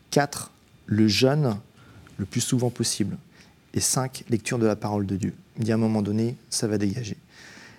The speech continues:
Et donc, je me suis mis à, on va dire, à avoir un mi-temps avec Jésus. <laughs> Où, euh, j'ai vraiment, euh, commencé à fréquenter très souvent les, les sacrements,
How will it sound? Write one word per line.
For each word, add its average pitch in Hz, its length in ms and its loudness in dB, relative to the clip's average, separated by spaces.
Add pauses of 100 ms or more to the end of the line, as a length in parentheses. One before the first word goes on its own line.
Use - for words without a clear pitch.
(160)
Et 110 80 4
donc, 151 140 8
je 127 100 2
me 127 40 4
suis 127 200 2
mis 143 240 6
à, 104 440 4
on 98 80 0
va 101 120 2
dire, 123 180 0
à 110 60 -2
avoir 104 260 0
un 110 60 2
mi-temps 135 340 2
avec 113 160 2
Jésus. 95 360 -2 (100)
<laughs> - 1600 0
Où, 127 200 8
euh, 107 360 6
j'ai 110 180 4
vraiment, 117 580 2
euh, 98 140 -2
commencé 110 400 -2
à 110 40 -2
fréquenter 107 460 -4 (200)
très - 260 0
souvent 131 400 -2
les, 117 100 -2 (200)
les 113 120 -2
sacrements, 110 580 -4